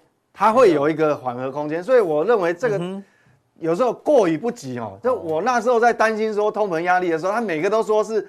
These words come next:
Speaker 1: 通膨暂时的。
Speaker 2: 对啊，没错。
Speaker 1: 对，等到我认为，我认为这个通膨是会缓解的时候，
Speaker 2: 嗯，
Speaker 1: 啊，每个又
Speaker 2: 他反而在紧张。
Speaker 1: <laughs>
Speaker 2: 你看这个理事华勒，
Speaker 1: 对啊。
Speaker 2: 他也说他希望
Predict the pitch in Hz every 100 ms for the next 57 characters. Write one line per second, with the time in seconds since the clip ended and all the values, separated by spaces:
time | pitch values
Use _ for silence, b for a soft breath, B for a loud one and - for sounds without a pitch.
0 | _ 208 220 151 160 - _ _ 220 180
1 | 180 156 131 127 104 123 135 147 110 85
2 | 233 180 147 180 269 254 175 175 262 208
3 | 196 196 b b 160 240 233 233 220 220
4 | 226 170 160 165 208 208 190 - 143 185
5 | 139 127 120 165 151 165 135 160 - 185
6 | 202 233 233 214 196 143 123 147 147 143
7 | 135 202 196 220 214 139 135 214 131 -
8 | 160 208 285 214 - _ _ _ _ -
9 | 190 180 190 147 180 175 - _ _ _
10 | _ _ - 165 160 170 165 156